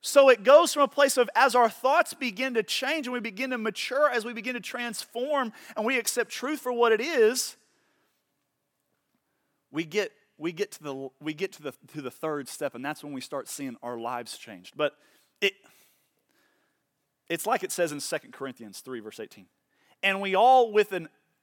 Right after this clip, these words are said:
unveiled face," or with a veiled face, "continually seeing as a mirror the glory of the Lord, are progressively being transformed into his image." See, it's like when you've got something in front of you and it's just slowly being pulled away,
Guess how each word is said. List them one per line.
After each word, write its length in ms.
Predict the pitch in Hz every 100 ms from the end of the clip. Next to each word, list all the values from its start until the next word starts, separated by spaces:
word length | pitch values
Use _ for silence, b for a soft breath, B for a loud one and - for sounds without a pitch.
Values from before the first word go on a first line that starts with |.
| -
unveiled 540 | 208 269 185 165 127
face," 560 | - 104 95 - - - _
or 80 | 135
with 100 | 135
a 60 |
veiled 260 | 123 196 180
face, 300 | - 110 -
"continually 460 | 123 123 202 220 208
seeing 420 | - 185 175 160
as 160 | 147 135
a 100 | 123
mirror 320 | 131 175 147
the 140 | 120 113
glory 560 | 120 139 165 175 175 -
of 160 | 139
the 80 | 123
Lord, 460 | 123 131 117 110 104 b b b
are 140 | 135
progressively 880 | 127 127 110 117 147 214 202 185 196
being 260 | 165 156 135
transformed 800 | - 170 180 175 - 143 123 117
into 180 | 143 143
his 180 | 127 113
image." 280 | 123 110 98
See, 180 | 175 180 - - b b b b b b
it's 180 | 190 190
like 200 | 262 277
when 100 | 269
you've 160 | 226 165
got 220 | 277 269
something 320 | - 262 220
in 80 | 202
front 260 | - 226 208
of 100 | 143
you 200 | 127 113 _ _ _ _ _ _ _ _ _ _ -
and 140 | 160
it's 100 | 165
just 200 | 202 180
slowly 1040 | - - 180 175 180 196 220 226 220 220 208
being 300 | 202 190 175
pulled 320 | - 196 175
away, 440 | 160 156 127 113